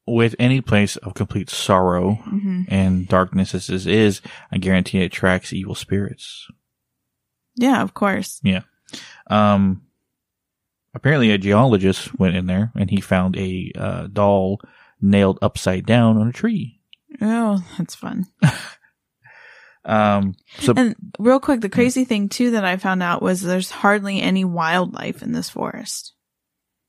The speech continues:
Speaker 2: which I think that's interesting.
Speaker 1: Well, there might have been at one time, but there's so many dead bodies that probably the smell or whatever like that is probably just doesn't attract,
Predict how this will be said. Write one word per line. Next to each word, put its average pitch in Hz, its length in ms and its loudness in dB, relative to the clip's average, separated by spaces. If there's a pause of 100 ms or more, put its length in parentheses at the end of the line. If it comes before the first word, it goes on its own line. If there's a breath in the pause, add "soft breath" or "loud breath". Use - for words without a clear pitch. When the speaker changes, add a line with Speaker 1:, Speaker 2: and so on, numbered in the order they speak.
(960)
Speaker 2:
which - 80 -8
I 202 80 2
think 214 180 4
that's 180 200 -4
interesting. 185 640 -4 (1300 loud breath)
Speaker 1:
Well, 120 320 2 (260)
there 113 100 0
might 117 120 6
have 120 80 2
been 117 80 4
at 104 60 4
one 117 120 4
time, 135 240 0
but 95 60 0
there's 95 100 -2
so - 80 -2
many 104 140 4
dead 95 340 -2
bodies 98 440 0
that - 180 -6
probably 98 320 0
the - 80 -10
smell 95 500 0
or 92 60 -2
whatever 95 220 0
like 92 160 -4
that 92 160 -2
is 90 60 -8
probably 92 280 -2
just 98 240 -10 (500)
doesn't 95 240 -6
attract, 95 420 -2